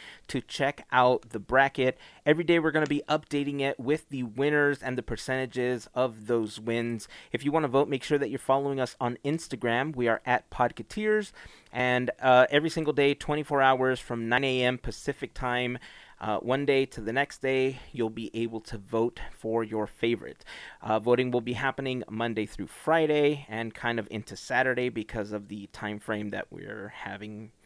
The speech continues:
the voting happen on Friday. Uh, but if you guys have any questions, make sure to hit us up.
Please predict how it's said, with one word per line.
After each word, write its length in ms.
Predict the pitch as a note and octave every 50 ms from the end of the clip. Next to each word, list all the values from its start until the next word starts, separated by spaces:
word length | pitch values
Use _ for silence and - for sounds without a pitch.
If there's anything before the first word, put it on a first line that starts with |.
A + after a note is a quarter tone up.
| - _ _ _ _
the 340 | - G#2+ G#2 G#2+ G#2+ G#2+ G2+
voting 380 | - - A2+ A2+ G#2+ A2 G#2
happen 340 | G2+ G2+ G#2+ G2+ - G#2 G#2
on 180 | - - G2 G#2
Friday. 400 | - - F3+ F#3+ G3 F#3+ F#3+ F3+ - - - - - - - - -
Uh, 180 | - A#2 A#2+ A#2
but 100 | A#2 C#3+ D3
if 80 | D3
you 60 | - D#3+
guys 180 | F#3 F#3+ G3 -
have 120 | G#3 G3
any 120 | G3 G#3 G3
questions, 380 | - G#3 F#3+ - - F3+ D#3
make 140 | D#3 F3 E3
sure 120 | - G3 E3
to 80 | E3
hit 100 | D#3+ E3+
us 140 | E3 D#3 -
up. 220 | E3+ E3+ D#3+ -